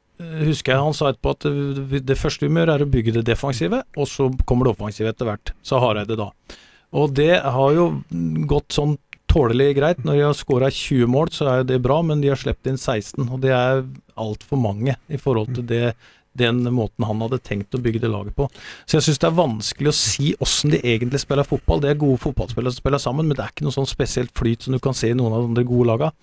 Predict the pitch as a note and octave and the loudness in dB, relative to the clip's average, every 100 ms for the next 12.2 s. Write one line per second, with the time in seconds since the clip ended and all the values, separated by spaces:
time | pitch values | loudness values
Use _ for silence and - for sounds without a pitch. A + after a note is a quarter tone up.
0 | _ - - - - C#3+ D#3 E3+ F#3 - | _ -20 -20 -18 0 0 2 0 0 -2
1 | G3+ A#3+ - _ - E3+ D#3+ D#3+ C3+ D#3 | 0 0 0 _ -2 2 4 4 4 2
2 | D#3 _ - _ _ - D#3+ D3+ A2 E3 | 2 _ -20 _ _ 0 2 2 0 0
3 | G3+ - - _ _ _ _ - C#3+ D3 | -2 -2 -20 _ _ _ _ 0 4 4
4 | C#3 D#3+ E3 - B2+ C3 C3+ A2+ G#2+ B2+ | 4 2 0 0 -2 0 0 0 -2 -4
5 | B2 F3+ G3 - C#3 C3+ C3 A#2 A#2 C3 | -2 0 0 -2 0 0 2 2 0 0
6 | A#2+ A2+ A2 - G#2 A2 A2+ G2 G2+ - | -4 -2 -4 -6 -4 -2 0 -2 -4 -4
7 | A#2 - G#2+ G#2 _ _ _ _ _ _ | -4 -4 -6 -6 _ _ _ _ _ _
8 | A#2+ A2+ A2+ - _ _ _ _ - C#3+ | -6 -4 -6 -8 _ _ _ _ -8 0
9 | B2 A#2 A#2+ - A#2+ A#2 B2+ F#3 D3 A#2+ | 2 2 0 -2 -4 -2 0 0 -2 -2
10 | A#2 G#2 - A2 G2+ G2 - A2 B2 - | -2 -2 -2 0 0 -2 -6 -4 -4 -6
11 | - - - _ _ - C#3+ C3 C3 A#2 | -6 -16 -20 _ _ -6 -2 0 0 0
12 | A#2+ | 0